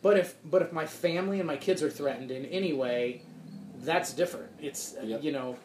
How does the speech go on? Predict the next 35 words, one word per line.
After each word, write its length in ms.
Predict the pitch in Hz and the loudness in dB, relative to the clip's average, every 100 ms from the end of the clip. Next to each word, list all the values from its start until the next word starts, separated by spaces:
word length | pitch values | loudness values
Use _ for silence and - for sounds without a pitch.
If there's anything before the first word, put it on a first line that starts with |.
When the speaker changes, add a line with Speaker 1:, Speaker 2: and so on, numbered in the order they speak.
| 143 | -12
Speaker 1:
my, 380 | 147 165 190 190 | -2 2 4 2
my 260 | 160 165 165 | 2 2 2
honor, 400 | 156 160 156 151 | 0 2 4 4
my 240 | 143 160 | 2 0
other 260 | 160 160 143 | 2 0 0
cheek 480 | - 156 143 - | -2 -2 -4 -6
doesn't 320 | 139 147 139 123 | -4 -4 -4 -6
matter 380 | 135 135 127 | -2 0 -2
near 240 | 120 131 127 | -2 -4 -4
as 140 | 127 | -4
much 480 | 127 110 101 - - - - | -8 -10 -10 -10 -12 -14 -12
as 220 | 123 110 | -10 -8
theirs 320 | 113 123 117 | -4 -4 -4
does. 420 | 101 - 82 - - | -8 -14 -14 -10 -6
Speaker 2:
Mm-hmm. 300 | 107 104 101 - - - | -6 -6 -10 -12 -20 -10
Speaker 1:
And, 460 | 151 147 143 139 135 | -6 -2 -2 -2 -2
um, 320 | 135 127 123 - | -2 -4 -10 -8
that, 260 | 135 196 - - 180 | -2 -2 -2 -14 -6
that 200 | 180 269 | 0 0
was 120 | 339 | 0
kind 200 | - 262 | 0 2
of 80 | 196 | 2
a 80 | 156 | 0
general 340 | 127 160 226 | 0 -2 -2
consensus. 600 | - 143 - 175 180 - | -4 -6 -6 -6 -6 -6
And 80 | 156 | -4
this 120 | 165 | -2
wasn't 260 | 196 175 156 | 0 0 0
all, 180 | 143 | 0
this 160 | 143 160 | -2 0
was 180 | 196 240 | 4 4
a 60 | |
Christian 380 | - - 175 170 | 2 -4 -6 -4
self, 300 | 147 165 - | -2 -4 -2
uh, 180 | 139 123 | -6 -6